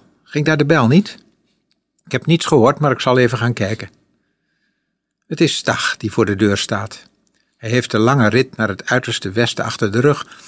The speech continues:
en is nu in Afzetterijen aangekomen. Gewoontegetrouw heeft hij de burgemeesterswoning gezocht en dat heeft hem meer moeite gekost dan ooit tevoren.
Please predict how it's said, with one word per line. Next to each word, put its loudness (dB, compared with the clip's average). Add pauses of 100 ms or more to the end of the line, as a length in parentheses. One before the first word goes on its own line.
(200)
en -4
is 0
nu 4
in 2
Afzetterijen 0
aangekomen. -6 (680)
Gewoontegetrouw 2
heeft 2
hij 0
de -4
burgemeesterswoning 2
gezocht -2 (460)
en -8
dat 0
heeft 2
hem 2
meer 4
moeite 4
gekost -4
dan -4
ooit 2
tevoren. -6